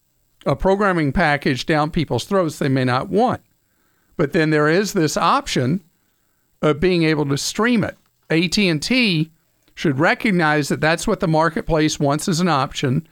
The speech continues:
and not force people to jump through the hoops of having a college student in the household or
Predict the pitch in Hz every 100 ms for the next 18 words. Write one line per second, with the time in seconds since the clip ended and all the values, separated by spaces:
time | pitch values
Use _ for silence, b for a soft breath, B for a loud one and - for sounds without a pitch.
0 | b b b _ _ _ _ _ _ _
1 | _ 196 190 220 220 - 202 233 - 214
2 | 165 180 151 131 151 - - 156 147 135
3 | 185 - - - b b b b - 156
4 | 147 139 143 147 160 139 127 196 175 170
5 | - 208 160 151 147 139 151 147 - 165
6 | 143 143 139 - 135 123 120